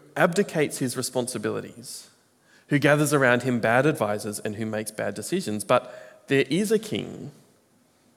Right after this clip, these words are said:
who has not lost touch with his people.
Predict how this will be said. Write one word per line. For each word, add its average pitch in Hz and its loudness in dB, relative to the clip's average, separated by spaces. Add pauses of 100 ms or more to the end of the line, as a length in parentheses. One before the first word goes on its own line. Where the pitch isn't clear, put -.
(140)
who 147 4 (640)
has 160 2
not 180 4
lost 135 0
touch - -6
with 104 -8
his 113 -12
people. - -14